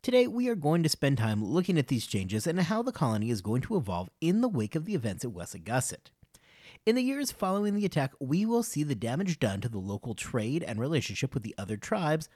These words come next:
other than the Wampanoag. However,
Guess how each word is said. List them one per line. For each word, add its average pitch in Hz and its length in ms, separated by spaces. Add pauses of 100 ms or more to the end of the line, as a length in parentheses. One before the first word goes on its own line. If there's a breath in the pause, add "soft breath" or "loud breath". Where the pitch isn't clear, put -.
(240 soft breath)
other 120 240
than 131 160
the 131 60
Wampanoag. 95 880 (800 loud breath)
However, 254 440